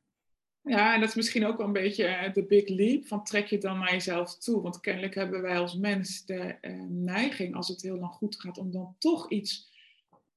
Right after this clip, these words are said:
an-, iets negatievers of iets minder goeds naar onszelf toe te halen of zo. Dus dat is wel interessant om voor jezelf te onderzoeken van, "Hey, op welk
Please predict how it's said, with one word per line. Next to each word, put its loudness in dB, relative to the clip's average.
an-, 4
iets -2
negatievers 2
of -4
iets -6
minder 4
goeds -4
naar -2
onszelf -2
toe 0
te -2
halen -2
of -6
zo. -6
Dus -6
dat -6
is 4
wel -4
interessant -4
om -6
voor 0
jezelf 2
te -8
onderzoeken -6
van, -10
"Hey, -4
op -10
welk -8